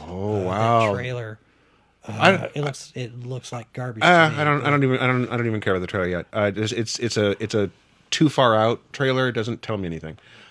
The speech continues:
Speaker 1: Um, but that, at the end, where is, what is the entry point for Harley Quinn? Do you bring him in with the Black Label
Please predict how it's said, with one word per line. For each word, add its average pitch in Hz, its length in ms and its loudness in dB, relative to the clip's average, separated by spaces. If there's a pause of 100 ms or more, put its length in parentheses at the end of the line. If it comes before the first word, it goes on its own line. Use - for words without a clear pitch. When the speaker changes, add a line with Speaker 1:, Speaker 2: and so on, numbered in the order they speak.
(320)
Speaker 1:
Um, 131 320 2
but 117 380 -4
that, 131 200 0
at 113 160 -2
the 120 80 0
end, 120 120 2
where 113 180 2
is, 131 120 -2
what 113 140 -2
is 160 140 -4
the 196 80 -2
entry 180 180 -6
point 104 220 -6
for 90 80 -14
Harley 92 240 -6
Quinn? 85 260 -10 (340)
Do 113 120 0
you 113 160 0
bring 110 240 -2
him 113 120 -2
in 123 300 -2
with 104 140 -4
the 98 80 -4
Black 95 320 -6
Label 156 340 -8